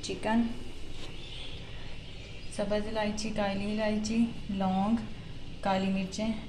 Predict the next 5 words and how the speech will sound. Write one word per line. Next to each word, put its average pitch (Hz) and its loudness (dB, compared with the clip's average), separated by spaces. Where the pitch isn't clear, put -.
और 202 0
दालचीनी, 180 2
सूखा 202 -2
धनिया, 196 0
प्याज, 190 4